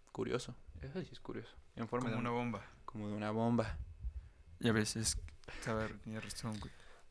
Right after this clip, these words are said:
Speaker 1: Sí. Produciendo así la marca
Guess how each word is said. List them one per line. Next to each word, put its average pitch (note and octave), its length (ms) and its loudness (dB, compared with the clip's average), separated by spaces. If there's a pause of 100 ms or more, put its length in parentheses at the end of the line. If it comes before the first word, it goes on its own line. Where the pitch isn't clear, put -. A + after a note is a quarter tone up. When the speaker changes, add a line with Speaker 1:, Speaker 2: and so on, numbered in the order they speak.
Speaker 1:
Sí. - 320 -4 (1400)
Produciendo D#3 960 10
así - 320 2
la C#3 160 8
marca B2+ 400 6